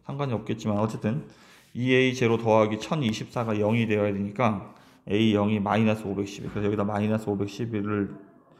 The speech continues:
넣고 다시 넘겨서 이렇게 최종적인 답을 찾고 있습니다.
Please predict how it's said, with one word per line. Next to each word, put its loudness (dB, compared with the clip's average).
넣고 2
다시 -4
넘겨서 2
이렇게 -6
최종적인 -2
답을 -4
찾고 -4
있습니다. -6